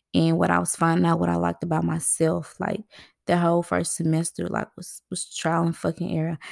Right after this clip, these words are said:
and I did not think I was gonna make it. Like, I did not think I was gonna make it.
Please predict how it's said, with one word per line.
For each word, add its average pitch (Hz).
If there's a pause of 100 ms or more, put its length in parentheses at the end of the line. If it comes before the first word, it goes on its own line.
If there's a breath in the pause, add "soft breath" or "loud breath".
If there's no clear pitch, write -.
(240 loud breath)
and 170
I 170
did 175
not 160
think 170
I 170
was 170
gonna 165
make 165
it. -
Like, -
I 170
did 165
not 160
think 175
I -
was -
gonna -
make -
it. -